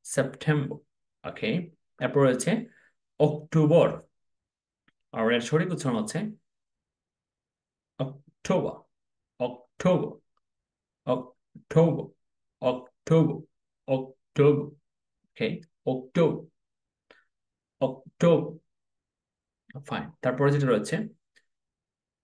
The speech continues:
নভেম্বর, এর সঠিক উচ্চারণ হচ্ছে নভেম্বর, নভেম্বর, নভেম্বর, নভেম্বর, নভেম্বর। তারপর একেবারে শেষে last but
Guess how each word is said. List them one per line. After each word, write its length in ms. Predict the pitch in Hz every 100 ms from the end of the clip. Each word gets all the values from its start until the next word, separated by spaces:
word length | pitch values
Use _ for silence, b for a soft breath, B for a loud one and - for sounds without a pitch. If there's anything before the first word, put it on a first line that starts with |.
| _ -
নভেম্বর, 580 | 131 135 165 185 147 107 - - -
এর 60 | -
সঠিক 260 | 147 170
উচ্চারণ 280 | 170 - 123 107
হচ্ছে 180 | - 147 - - _ _ _ -
নভেম্বর, 880 | 131 131 139 - 127 123 139 113 - - _ _ - 127 127
নভেম্বর, 800 | 127 110 - 135 139 143 107 - _ -
নভেম্বর, 840 | 127 131 131 - 135 139 147 - - _ _ _ _ _
নভেম্বর, 840 | 127 131 131 - 135 123 147 117 - - _ - 131 131
নভেম্বর। 840 | 127 117 - 143 120 147 135 107 - _ _ _ _ _ _ _ -
তারপর 500 | 127 131 156 120 110
একেবারে 320 | 135 143 127
শেষে 240 | 120 110 104
last 280 | 113 110
but 100 | -